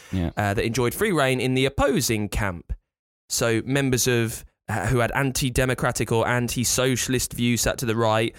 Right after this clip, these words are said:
Speaker 2: Those were liberal, liberal, egalitarian, they sat to the left. So that is why we still have right and left wing.
Speaker 1: Okay.
Speaker 2: It's slightly changed and nuanced over the last two hundred and forty years, but that's where it comes from.
Speaker 1: Let's, uh,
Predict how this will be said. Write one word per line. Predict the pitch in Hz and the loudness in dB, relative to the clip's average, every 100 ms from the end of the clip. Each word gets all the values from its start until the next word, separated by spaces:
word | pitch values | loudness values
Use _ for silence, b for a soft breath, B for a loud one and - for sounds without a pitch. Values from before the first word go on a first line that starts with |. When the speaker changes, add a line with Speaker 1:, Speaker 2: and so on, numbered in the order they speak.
| B | B
Speaker 2:
Those | 123 123 | -2 0
were | 123 | 2
liberal, | 214 285 240 220 214 | 0 2 2 2 2
liberal, | 160 214 190 190 190 175 - - | 0 0 2 2 4 2 -2 -4
egalitarian, | 139 135 127 190 170 156 151 | 0 0 0 2 2 4 2
they | 135 | 0
sat | 143 - | 0 -2
to | 120 | 0
the | 107 | 0
left. | 95 - | 0 0
So | 120 | 0
that | 185 139 | 2 0
is | 123 | 0
why | 151 175 110 113 120 | 0 2 4 2 0
we | 123 | -2
still | - 139 117 | -2 -2 0
have | 107 107 | -2 -2
right | 113 101 | -2 0
and | 110 | -2
left | 101 - | -2 -2
wing. | 113 98 | 0 0
Speaker 1:
Okay. | 90 | 0
Speaker 2:
It's | - | 0
slightly | 233 285 220 220 | 0 0 0 0
changed | - 190 180 175 | 2 2 2 2
and | 160 160 | 0 2
nuanced | 156 151 - - | 2 2 0 0
over | 143 135 | 0 2
the | |
last | 135 131 127 | 2 0 0
two | 131 | -4
hundred | 123 113 | -4 -4
and | 110 | -6
forty | 135 113 107 | -2 -2 0
years, | 107 95 92 | 0 -2 -2
but | 113 | -4
that's | 113 - | -4 -4
where | 110 | -6
it | |
comes | - - - | -8 -10 -4
from. | |
Speaker 1:
Let's, | 139 - | -2 2
uh, | 123 110 | 2 2